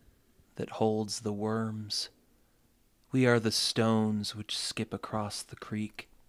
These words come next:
And once we understand that, we understand what the milk lizards were saying from the very beginning. It is through this path the answers revealed themselves to me, and the conclusion of our story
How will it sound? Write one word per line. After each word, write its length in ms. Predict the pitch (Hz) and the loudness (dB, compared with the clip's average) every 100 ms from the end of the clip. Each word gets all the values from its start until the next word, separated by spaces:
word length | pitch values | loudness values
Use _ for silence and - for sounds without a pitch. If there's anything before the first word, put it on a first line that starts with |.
| _ _ - - _ _ _ _ _ _ | _ _ -20 -20 _ _ _ _ _ _
And 160 | 120 131 | 4 8
once 260 | 143 - | 6 6
we 160 | 139 147 | 4 6
understand 760 | 143 160 151 - 156 143 139 123 | 6 4 2 2 2 2 2 2
that, 380 | 123 123 120 - | 6 6 6 0
we 180 | 127 131 - | 0 2 4
understand 1080 | 147 143 127 - - 135 131 135 123 117 - - - - | 4 4 0 0 0 6 8 8 6 4 0 -8 -20 -2
what 160 | 127 | 0
the 100 | 131 | 4
milk 360 | 135 131 127 - | 6 6 6 4
lizards 420 | 120 113 117 - | 2 2 0 0
were 80 | 123 | 0
saying 520 | - - 127 117 110 | 0 2 4 4 4
from 200 | - 113 | 2 2
the 60 | 110 | 2
very 300 | 127 117 113 | 4 4 2
beginning. 540 | 107 - 110 110 104 - _ _ _ _ _ _ _ _ _ _ _ _ | -2 -2 0 0 -2 -10 _ _ _ _ _ _ _ _ _ _ _ _
It 140 | 123 | -2
is 140 | 113 - | 0 -2
through 300 | - 123 120 | 0 0 2
this 220 | 110 113 | 2 0
path 540 | - 113 110 107 - - _ _ _ _ _ | 0 2 2 0 -4 -14 _ _ _ _ _
the 160 | 117 120 | 2 4
answers 380 | 120 120 107 | 4 2 -2
revealed 440 | 113 107 127 131 117 | -2 0 2 2 2
themselves 760 | 120 117 - 131 139 135 113 | 2 2 2 4 4 4 0
to 120 | - 107 | -2 0
me, 500 | 107 127 131 117 - _ _ _ _ _ _ _ _ - | 2 4 4 2 -2 _ _ _ _ _ _ _ _ 0
and 240 | 113 113 | 4 6
the 60 | 110 | 4
conclusion 640 | 120 110 - 127 110 113 | 4 2 8 8 8 4
of 140 | 104 | 4
our 140 | 107 104 | 2 0
story 680 | - 123 123 117 101 101 | 2 6 8 6 4 0